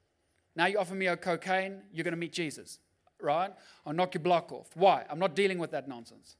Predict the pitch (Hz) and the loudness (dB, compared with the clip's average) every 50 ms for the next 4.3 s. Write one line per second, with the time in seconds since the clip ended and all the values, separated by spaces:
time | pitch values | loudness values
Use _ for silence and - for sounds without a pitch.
0 | _ - - _ _ - 185 185 190 160 131 113 - - _ _ _ _ _ _ | _ -20 -20 _ _ -2 0 2 2 0 -2 -4 -10 -20 _ _ _ _ _ _
1 | _ _ _ _ _ _ _ _ _ _ _ _ _ _ _ _ _ _ - 139 | _ _ _ _ _ _ _ _ _ _ _ _ _ _ _ _ _ _ -14 -4
2 | 135 180 175 - 247 254 277 269 - 214 170 - 185 185 190 208 220 - - - | -2 0 2 6 6 6 6 6 2 -2 2 6 8 8 8 8 6 2 -4 -20
3 | - - _ _ _ _ - 170 190 214 233 233 240 226 220 190 180 220 208 202 | -20 -20 _ _ _ _ 2 6 8 10 10 12 12 12 10 10 6 4 4 4
4 | 208 - 220 208 190 185 | 2 2 2 4 4 4